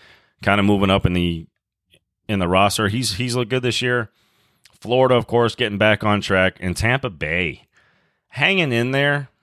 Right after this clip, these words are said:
It, it doesn't seem like Tampa Bay is that dominant as they once were. You know, Vasilevskiy, of course, missed the beginning part of that season, so they,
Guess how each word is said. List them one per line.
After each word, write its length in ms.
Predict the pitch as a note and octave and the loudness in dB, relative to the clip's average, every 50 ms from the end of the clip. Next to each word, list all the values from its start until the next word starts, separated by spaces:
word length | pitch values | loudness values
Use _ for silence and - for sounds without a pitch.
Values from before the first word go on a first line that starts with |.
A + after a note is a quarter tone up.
| _ _ _ _ _ | _ _ _ _ _
It, 140 | - A#2 - | -12 -10 -6
it 140 | - C3 C3+ | -6 -4 -2
doesn't 300 | - D3 D#3 D#3+ D#3 C3 | 2 2 2 2 2 0
seem 240 | A2 - D#3 D3 C3+ | -2 -2 -2 -2 -2
like 140 | C3 A2+ - | -4 -4 -2
Tampa 280 | - A#2 A#2 A2+ A#2+ | -2 -2 0 0 -2
Bay 240 | A2+ G2+ A#2 A#2 A#2 | 0 0 2 2 2
is 100 | A2 G2 | 2 2
that 220 | F#2 G2 G#2 F#2+ E2 | 2 0 0 0 -2
dominant 440 | E2+ F2 F#2 G2+ A2 A2+ A2+ G#2+ | -2 0 0 0 0 0 0 0
as 80 | G2 F#2 | 0 0
they 100 | G2 F#2+ | 0 0
once 280 | F#2+ F#2 G2 G2+ F2+ - | 0 0 0 -2 -2 -4
were. 320 | F2 F2+ F#2 F#2+ G2 G2+ | -2 0 2 2 4 2
You 100 | G2+ G2 | 2 0
know, 120 | F#2 F#2 | 0 0
Vasilevskiy, 640 | F2+ G2 G2 G#2 - - F#2+ F2 F#2 F#2 F2 - G#2 | 2 2 2 2 2 0 0 0 0 0 0 0 -4
of 80 | F2+ - | -4 -2
course, 240 | - F#2+ F#2 F2+ - | -2 0 0 0 0
missed 220 | F#2 F2+ F2 - | 0 -2 -2 -2
the 80 | - E2 | -4 -4
beginning 300 | F2+ E2+ F2+ F2+ F#2 E2+ | -4 -2 -2 -2 -2 -2
part 180 | F#2 F#2 F2 | -2 -2 -2
of 60 | F2 | -2
that 80 | D#2 - | -2 -4
season, 360 | - - F#2+ F#2 F2+ F2+ F2 | -4 -4 -4 -2 -2 -2 -2
so 160 | E2 - F2 | -4 -4 -2
they, 160 | E2+ E2 D#2+ | -4 -4 -6